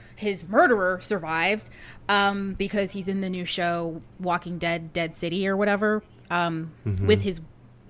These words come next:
Speaker 1: wife in the show,
Speaker 2: Mm-hmm.
Speaker 1: um, Glenn's wife.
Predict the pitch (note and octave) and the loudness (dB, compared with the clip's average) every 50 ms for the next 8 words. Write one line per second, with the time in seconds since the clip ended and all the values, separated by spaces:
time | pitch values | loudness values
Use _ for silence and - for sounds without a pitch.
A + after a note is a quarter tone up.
0 | - - - E3+ - - - - - - - - - - - - F#3+ E3 E3 D#3+ | -20 -20 -18 -18 -18 -18 -20 -20 -16 -16 -14 -14 -14 -18 -16 -14 -10 -4 -2 -2
1 | D#3 F#3 F#3 - - - F#3+ F3+ F3 E3+ F3+ F3+ E3 D#3+ - - - - - G#3+ | -2 -2 -4 -6 -10 -8 -8 -6 -4 -4 -4 -4 -6 -8 -16 -18 -8 -6 -2 -2
2 | G3+ G#3 G3+ - - - - - - - - - - - - - - - - - | -2 -2 -4 -6 -10 -20 -20 -20 -20 -20 -20 -20 -20 -20 -20 -20 -20 -20 -20 -20
3 | - - A#2+ G#2+ G2+ - G#3+ - G2+ G3 F#3+ G#3+ G3+ F#3+ G3+ - A3 A3 G#3+ G#3+ | -6 -2 -2 2 6 8 8 8 8 6 2 0 0 0 2 2 4 4 4 2
4 | G#3 - | 0 -4